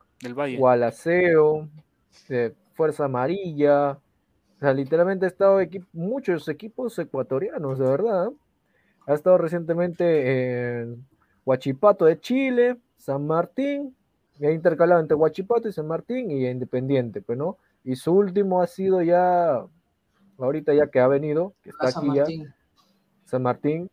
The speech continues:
Speaker 2: que ahora ya, ya, bueno, ya está, ya li-, literalmente ya es, ya es celeste, ya. Pero yo te digo una cosa, yo te digo una cosa, así te lo digo. Puede ser bueno,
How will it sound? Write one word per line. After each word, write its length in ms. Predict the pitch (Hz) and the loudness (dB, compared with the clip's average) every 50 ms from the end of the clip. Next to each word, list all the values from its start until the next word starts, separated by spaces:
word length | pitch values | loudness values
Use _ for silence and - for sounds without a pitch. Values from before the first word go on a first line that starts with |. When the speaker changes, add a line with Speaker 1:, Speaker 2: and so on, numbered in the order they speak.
| _ _ _ | _ _ _
Speaker 2:
que 180 | - 127 117 120 | -4 0 2 2
ahora 380 | 117 117 123 131 131 127 123 123 | 4 4 4 4 4 4 4 2
ya, 200 | 120 117 113 107 - - | 2 0 -2 -4 -6 -4
ya, 80 | - 131 | 0 2
bueno, 200 | 139 135 123 117 | 2 2 2 0
ya 100 | 117 120 | -2 -2
está, 320 | 117 - - - 143 135 | -4 -2 0 2 4 4
ya 160 | 127 127 123 | 4 4 2
li-, 160 | 117 120 120 117 _ _ _ | 0 -2 -4 -8 _ _ _
literalmente 580 | 131 120 127 127 117 120 120 123 123 120 127 120 | -12 -8 -6 -4 -4 -4 -4 -6 -6 -6 -2 -2
ya 120 | 123 123 | 0 0
es, 220 | 120 117 - - _ | 0 -2 -4 -10 _
ya 140 | - 139 139 | 2 4 4
es 140 | 135 127 135 | 4 4 2
celeste, 560 | - 120 117 131 131 123 120 - _ - 113 | -2 -2 0 2 0 0 -2 -6 _ -10 -8
ya. 200 | 110 110 - 175 _ _ _ _ _ _ _ _ _ _ _ _ _ - | -6 -6 -6 -8 _ _ _ _ _ _ _ _ _ _ _ _ _ 0
Pero 160 | 143 139 143 | 2 4 4
yo 120 | 156 165 | 4 4
te 120 | 156 165 156 | 2 0 0
digo 160 | 160 160 156 | 0 0 0
una 140 | 156 151 143 | 0 -2 -2
cosa, 400 | - 143 135 120 - - - 180 - _ _ _ _ _ _ _ _ _ _ _ _ _ _ _ _ _ _ _ _ _ _ _ _ _ _ _ _ _ _ _ _ _ _ | 0 0 0 0 0 -4 -10 -10 -14 _ _ _ _ _ _ _ _ _ _ _ _ _ _ _ _ _ _ _ _ _ _ _ _ _ _ _ _ _ _ _ _ _ _
yo 140 | - 151 160 | -6 -4 0
te 120 | 151 151 143 | 2 4 4
digo 160 | 147 143 131 | 6 6 6
una 200 | - 135 123 - | 6 6 6 4
cosa, 280 | - 131 123 117 120 113 - _ _ | 2 0 0 0 -2 -6 -8 _ _
así 200 | 131 127 - 147 | -10 -10 -8 -6
te 100 | 147 147 | -2 0
lo 120 | 139 131 127 | 0 2 2
digo. 320 | 127 123 117 110 - - _ _ _ _ _ _ _ _ _ _ _ _ _ _ _ _ _ _ _ _ _ | 2 0 0 -4 -8 -10 _ _ _ _ _ _ _ _ _ _ _ _ _ _ _ _ _ _ _ _ _
Puede 280 | - 185 190 190 185 175 | 2 4 6 6 6 4
ser 200 | - - 180 175 | 4 2 2 2
bueno, 480 | 170 175 180 180 170 175 175 175 170 | 4 4 4 4 4 2 0 0 -2